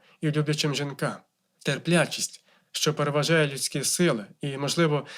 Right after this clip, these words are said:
свідчить про існування в жіночому серці струн, у яких Бог відмовив чоловікові. Напис, викарбований на одному з надгробків кладовища Монмартрі,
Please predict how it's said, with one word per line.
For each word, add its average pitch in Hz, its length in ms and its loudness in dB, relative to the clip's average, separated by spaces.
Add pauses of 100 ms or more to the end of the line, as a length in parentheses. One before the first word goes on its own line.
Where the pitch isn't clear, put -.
свідчить 180 500 2
про 165 120 0
існування 160 600 2
в 147 40 -2
жіночому 151 500 0
серці 156 440 -2
струн, 147 400 0 (480)
у 156 80 0
яких 151 360 0
Бог 151 340 0
відмовив 143 440 -2
чоловікові. 131 520 -6 (540)
Напис, 156 460 2
викарбований 147 640 0
на 143 140 0
одному 147 340 0
з - 100 -4
надгробків 147 560 -2
кладовища 143 560 -2
Монмартрі, 135 680 -2